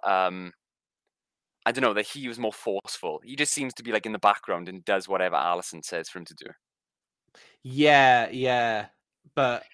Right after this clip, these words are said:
Speaker 1: But, um, well, I, I, I wanna, like, sort of, like, pivot and touch upon, um, we are introduced to, like, the next sort of, like, Varys slash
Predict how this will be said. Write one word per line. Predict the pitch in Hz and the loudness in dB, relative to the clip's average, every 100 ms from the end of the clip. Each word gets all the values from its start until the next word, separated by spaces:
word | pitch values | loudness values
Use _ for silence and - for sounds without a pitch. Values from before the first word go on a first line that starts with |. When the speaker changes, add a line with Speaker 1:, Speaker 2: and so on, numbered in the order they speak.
| - | 4
Speaker 1:
But, | 220 214 | 8 8
um, | 220 190 - | 6 2 -10
well, | 160 156 _ _ - | -12 -12 _ _ -2
I, | 165 196 | 0 2
I, | 180 - | 2 2
I | |
wanna, | 190 226 262 | 2 2 2
like, | 190 180 | 0 -4
sort | 185 123 | -6 -6
of, | |
like, | 147 - | -8 -8
pivot | - 156 123 | -10 -4 -4
and | 101 - | -4 -6
touch | 131 - | -12 -14
upon, | - 123 117 113 113 104 - | -10 -6 -4 -4 -8 -6 -2
um, | 101 101 98 98 _ _ _ _ _ _ _ _ _ _ _ _ _ _ _ - | 0 0 -4 -12 _ _ _ _ _ _ _ _ _ _ _ _ _ _ _ -14
we | 120 156 196 233 220 - | -4 -2 -2 0 0 2
are | 147 143 | 2 2
introduced | 131 - 127 104 - - | -2 -6 -6 -4 -4 -6
to, | 117 101 101 98 - | -8 -8 -6 -8 -8
like, | - 101 | -8 -6
the | 110 | -6
next | 107 110 - - - - - | -4 -4 -4 -8 -8 -10 -14
sort | - - | -12 -10
of, | 98 | -10
like, | 90 | -6
Varys | - 101 101 98 95 - - | 0 2 2 0 -2 -6 -6
slash | - - 98 92 - | -8 -2 2 2 0